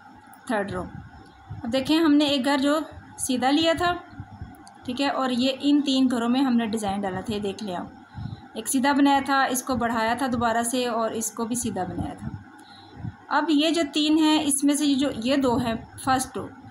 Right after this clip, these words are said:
ये और ये, इन दोनों को हम आगे से पकड़ के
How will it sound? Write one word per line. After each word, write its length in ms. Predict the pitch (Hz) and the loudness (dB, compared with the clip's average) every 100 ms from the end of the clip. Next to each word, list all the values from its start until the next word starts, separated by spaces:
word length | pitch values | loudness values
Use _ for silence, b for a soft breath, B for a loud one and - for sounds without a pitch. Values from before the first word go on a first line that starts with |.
| 240 | -6
ये 240 | 226 254 - | -2 0 -2
और 220 | 208 196 | -4 -4
ये, 200 | 190 - - | -6 -8 0
इन 160 | 285 262 | 4 4
दोनों 220 | 233 226 | 2 -2
को 160 | 240 233 | -2 -2
हम 220 | 226 220 | -2 -2
आगे 200 | 196 208 | -4 -4
से 140 | 247 | -6
पकड़ 240 | 233 233 233 | -6 -6 -4
के 200 | 277 | -4